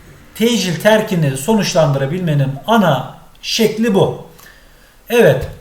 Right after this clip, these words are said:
ondan sonra dipnot demiş. Gümrük beyannamesi üzerinde imalatçı firma bilgilerine ilişkin kayıt bulunmaması halinde. Ne demiştik?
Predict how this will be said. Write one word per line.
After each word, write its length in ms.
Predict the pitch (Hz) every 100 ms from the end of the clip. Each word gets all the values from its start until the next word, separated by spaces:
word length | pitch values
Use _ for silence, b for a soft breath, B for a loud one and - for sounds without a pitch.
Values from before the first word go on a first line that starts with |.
| -
ondan 320 | 247 262 254
sonra 320 | - 247 214
dipnot 440 | 226 220 220 -
demiş. 360 | 139 165 226 -
Gümrük 460 | 156 196 226 269 202
beyannamesi 640 | 196 190 185 185 185 185
üzerinde 580 | 208 160 175 170 151 139
imalatçı 600 | 165 175 185 202 196 240
firma 340 | 214 202 165 147
bilgilerine 480 | 196 175 160 143
ilişkin 420 | 147 214 180 - 226
kayıt 340 | 185 220 226
bulunmaması 760 | 151 202 262 240 196 151 - 131
halinde. 480 | 123 113 107 101 92 B B B
Ne 180 | 233 226
demiştik? 580 | 185 143 - 226 -